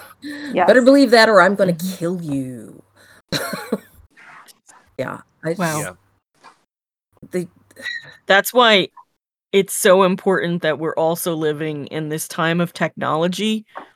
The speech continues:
Speaker 3: where now we're seeing, like, videos, recordings of things that happened.
Speaker 1: Yes.
Speaker 3: We're,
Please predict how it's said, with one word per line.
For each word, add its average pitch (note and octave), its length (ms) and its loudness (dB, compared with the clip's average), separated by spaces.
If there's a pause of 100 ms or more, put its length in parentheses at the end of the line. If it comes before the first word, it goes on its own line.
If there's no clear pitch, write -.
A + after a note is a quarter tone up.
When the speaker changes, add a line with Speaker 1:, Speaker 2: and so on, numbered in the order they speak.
Speaker 3:
where F3+ 240 2
now D#3+ 640 4
we're E3 220 -2
seeing, D3+ 800 -2 (160)
like, D3+ 260 -4
videos, C#3+ 840 0 (140)
recordings D#3 840 0 (480)
of D#3 100 0
things E3 540 2
that D#3+ 180 0
happened. F3+ 480 0
Speaker 1:
Yes. - 500 -6 (520)
Speaker 3:
We're, F3 220 2